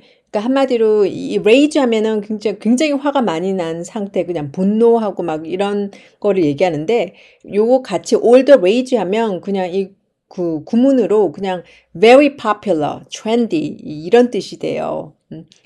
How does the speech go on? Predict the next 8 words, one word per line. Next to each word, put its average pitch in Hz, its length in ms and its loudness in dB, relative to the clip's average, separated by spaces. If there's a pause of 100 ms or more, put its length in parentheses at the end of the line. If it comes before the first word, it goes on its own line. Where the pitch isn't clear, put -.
(220)
재밌죠? 196 680 -6
굉장히 170 540 -8
그 147 280 -6 (300)
너무 160 340 -8
이 180 60 0
rage랑 175 840 -2 (120)
같이 160 300 -8
합쳐져서 190 880 -2